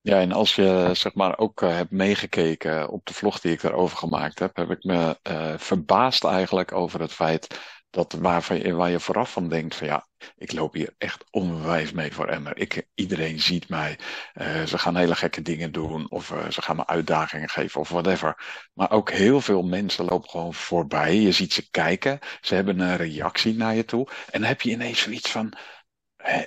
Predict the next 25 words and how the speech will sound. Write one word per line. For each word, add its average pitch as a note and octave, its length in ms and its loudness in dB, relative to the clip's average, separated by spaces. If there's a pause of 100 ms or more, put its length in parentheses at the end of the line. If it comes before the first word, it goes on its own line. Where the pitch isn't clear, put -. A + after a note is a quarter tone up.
Hè? A#2+ 560 4 (160)
Eh, G2+ 720 2
eh, - 100 0
ze - 220 4
zeggen G#2+ 280 4
niks. - 460 0 (680)
Ze - 180 -4
blijven G#2 260 4
gewoon F2 180 0
stil." F#3 440 4 (580)
Ik, - 280 -6
eh, D#2 560 -4
ik, - 220 -8
ik, - 280 -12
ik - 180 -16
had E2 240 -2
minstens E2+ 420 0
verwacht. - 320 -4
Ik - 120 -4
heb - 300 -4 (280)
in G2+ 140 -6
een F#2 100 0
kantine, G#2 760 2
eh, F#2 420 0
gezeten F2 840 0